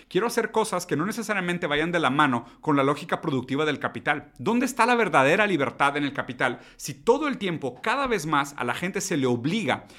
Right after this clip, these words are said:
se le subyuga y se le esclaviza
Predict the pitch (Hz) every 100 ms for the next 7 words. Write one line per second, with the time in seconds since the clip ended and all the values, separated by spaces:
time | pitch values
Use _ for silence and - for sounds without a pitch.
0 | - _ - 151 135 - 151 135 240 165
1 | 110 - 131 139 131 - 165 139 240 247
2 | 147